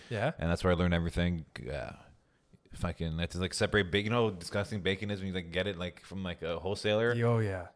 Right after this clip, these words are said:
Speaker 2: Like, it's just one big brick of meat and you're gonna, like, slowly peel one. I would be covered in bacon fat.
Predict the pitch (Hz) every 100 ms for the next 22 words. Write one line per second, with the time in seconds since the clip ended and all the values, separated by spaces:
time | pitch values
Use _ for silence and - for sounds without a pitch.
0 | - 92 90 95 104 95 104 104 104 87
1 | 85 95 95 - 101 85 90 98 98 92
2 | 92 92 90 85 - 98 95 98 98 98
3 | 92 - 98 95 82 90 95 85 92 98
4 | 92 92 90 87 85 90 92 90